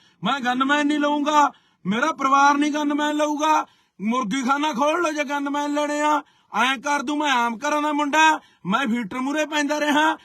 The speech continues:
ਮੇਰੇ ਮੱਛਰ ਲੜਦਾ ਰਿਹਾ, ਮੇਰੇ ਆਸੇ ਟਰੈਕਟਰ ਦੇ ਹੈਂਡਲ ਨੇ ਮੇਰਾ ਗੁੱਟ ਤੋੜਦਾ ਸੀ।" ਆਹ ਦੇਖ ਲਓ ਕੀ ਕਰ ਰਿਹਾ ਆਮ ਘਰਾਂ ਦਾ ਮੁੰਡਾ।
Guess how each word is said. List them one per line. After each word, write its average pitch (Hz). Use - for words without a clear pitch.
ਮੇਰੇ 262
ਮੱਛਰ 226
ਲੜਦਾ 277
ਰਿਹਾ, 302
ਮੇਰੇ 277
ਆਸੇ 254
ਟਰੈਕਟਰ 262
ਦੇ 254
ਹੈਂਡਲ 247
ਨੇ 262
ਮੇਰਾ 269
ਗੁੱਟ 269
ਤੋੜਦਾ 254
ਸੀ।" 233
ਆਹ 262
ਦੇਖ 277
ਲਓ 302
ਕੀ 294
ਕਰ 294
ਰਿਹਾ 294
ਆਮ 285
ਘਰਾਂ 302
ਦਾ 294
ਮੁੰਡਾ। 285